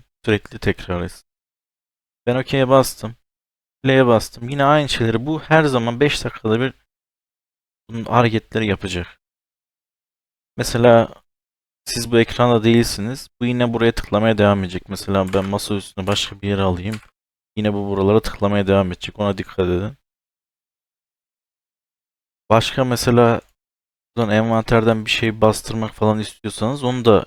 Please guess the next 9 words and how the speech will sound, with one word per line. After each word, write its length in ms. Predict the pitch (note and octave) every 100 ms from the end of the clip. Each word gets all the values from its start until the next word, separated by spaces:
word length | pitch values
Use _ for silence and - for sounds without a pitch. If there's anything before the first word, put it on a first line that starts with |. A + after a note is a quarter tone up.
| _
yapabilir 460 | G2+ G2 F#2+ F#2 F#2+
bu 120 | F2+ -
program. 340 | - F2+ F2+ E2+ _ _ _ _ _ _ _ _ _ _ _ _ _ -
Yani 100 | G#2+
siz 200 | - A2+
ne 120 | B2+
kaydederseniz 800 | B2 G#2+ G2+ G2 G2 - G#2+ G#2
onu 180 | G2+ F#2+
yapın. 260 | F2 -